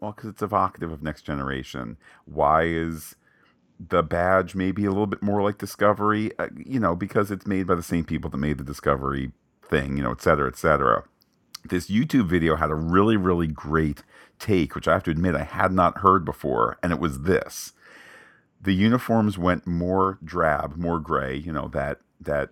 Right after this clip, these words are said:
as you said, Pete, the Deep Space Nine era, the, the Next Generation movie era, it went more drab because it was more of a wartime mentality, whether they were at war or not.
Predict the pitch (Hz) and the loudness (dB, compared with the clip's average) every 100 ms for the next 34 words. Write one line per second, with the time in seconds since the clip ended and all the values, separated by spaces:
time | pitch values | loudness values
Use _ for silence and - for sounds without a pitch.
0 | - 78 87 92 76 67 71 - 71 85 | -8 -8 -6 -4 -6 -6 -10 -10 -10 -8
1 | 82 78 73 78 73 73 - 69 67 67 | -4 -6 -4 -2 -2 -2 -2 -2 -2 -4
2 | 65 69 76 78 73 - - 73 - 78 | -6 -10 -8 -8 -8 -12 -14 -14 -10 -10
3 | 73 - 73 73 73 67 65 65 - _ | -10 -8 -8 -8 -8 -6 -6 -8 -12 _
4 | - 90 82 92 101 98 90 85 80 80 | -8 -6 -2 -2 -2 -4 -4 -4 -2 -2
5 | 78 78 _ _ _ - 80 87 85 76 | -4 -8 _ _ _ -20 -10 -2 0 0
6 | 67 64 - - _ _ - 90 - 80 | -4 -6 -8 -20 _ _ -6 -6 0 0
7 | 73 73 73 - - 85 80 82 76 82 | 0 -2 -10 -16 -8 -8 -2 -4 -2 -2
8 | 82 85 80 76 71 80 80 78 - 76 | 0 0 -2 -6 -4 -2 -2 -2 -4 -4
9 | 73 71 73 76 69 - 87 82 64 53 | -4 -6 -8 -6 -8 0 0 0 -2 -6
10 | 69 78 73 69 - - 104 101 85 87 | -6 -6 -6 -10 -10 -6 -6 -4 -6 -2
11 | 82 73 71 78 76 65 | -4 -4 -6 -4 -4 -6